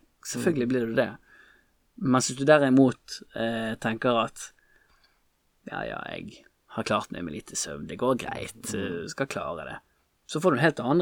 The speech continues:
Speaker 1: reaksjon, sant? Du
Speaker 2: Mm.
Speaker 1: blir, du, du blir mye roligere, du blir ikke like stresset. Eh, og da er du mye mer mottagelig for søvn også.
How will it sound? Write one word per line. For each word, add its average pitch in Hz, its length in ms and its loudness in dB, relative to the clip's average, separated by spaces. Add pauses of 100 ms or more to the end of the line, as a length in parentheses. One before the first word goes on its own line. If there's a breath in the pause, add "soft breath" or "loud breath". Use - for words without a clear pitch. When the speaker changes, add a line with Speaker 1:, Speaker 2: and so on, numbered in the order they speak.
Speaker 1:
reaksjon, - 420 -6
sant? - 260 -8
Du 160 60 -6
Speaker 2:
Mm. 156 40 -4
Speaker 1:
blir, 143 120 4
du, 143 220 -2 (460)
du - 60 -12
blir 147 160 2
mye 135 200 8
roligere, 123 360 4
du 110 40 0
blir 139 160 6
ikke 123 160 2
like 98 180 -6
stresset. - 500 -6 (680 soft breath)
Eh, 117 300 2 (340)
og 120 80 0
da 151 160 12
er 135 40 10
du 127 80 6
mye 127 180 8
mer 127 140 4
mottagelig 117 560 2
for - 120 -12
søvn 85 400 -8
også. - 360 -6